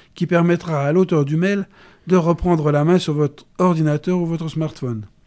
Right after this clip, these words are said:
La saisie d'un code n'a jamais arrêté une opération,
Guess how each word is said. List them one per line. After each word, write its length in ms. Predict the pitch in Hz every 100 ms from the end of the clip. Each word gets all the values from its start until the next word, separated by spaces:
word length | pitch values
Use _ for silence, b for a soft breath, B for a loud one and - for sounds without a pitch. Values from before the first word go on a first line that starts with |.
| _ _ b b -
La 120 | 143
saisie 320 | 147 175 180
d'un 160 | 180 180
code 320 | 180 202 147
n'a 260 | 139 143 123
jamais 680 | 107 120 170 165 165 165 -
arrêté 540 | 143 139 135 139 143 147
une 160 | 143
opération, 640 | 139 123 113 110 120 123